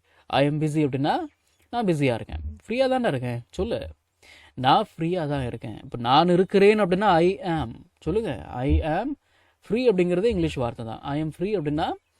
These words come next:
நான் ஃப்ரீயா தான் இருக்கேன். ஃப்ரீ அப்படின்ற வார்த்தைக்கு விடுதலை அப்படின்னு கூட ஒரு அர்த்தம் இருக்கு. அதனால தான் இந்த அம்மா இந்த மாதிரி போஸ் கொடுக்குது. சரிங்களா? அதை பார்த்துக்கிட்டு குழம்பிக்காதீங்க.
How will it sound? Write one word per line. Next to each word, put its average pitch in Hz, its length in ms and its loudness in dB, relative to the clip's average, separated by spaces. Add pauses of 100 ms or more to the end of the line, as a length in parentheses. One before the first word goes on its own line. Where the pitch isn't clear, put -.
(280)
நான் 254 160 -2
ஃப்ரீயா 185 260 6
தான் 165 160 6
இருக்கேன். 127 380 -2 (460)
ஃப்ரீ 254 180 2
அப்படின்ற 175 360 4
வார்த்தைக்கு 160 540 6
விடுதலை 175 500 6
அப்படின்னு 151 260 0
கூட 175 240 0
ஒரு 156 140 2
அர்த்தம் 139 280 2
இருக்கு. 151 220 0
அதனால 156 320 0
தான் 175 120 -2
இந்த 147 120 0
அம்மா 147 260 0 (500)
இந்த 143 160 -6
மாதிரி 156 200 2
போஸ் 165 280 -2
கொடுக்குது. 127 340 -6
சரிங்களா? 165 380 0
அதை 151 140 -2
பார்த்துக்கிட்டு 151 380 -2
குழம்பிக்காதீங்க. 135 600 -2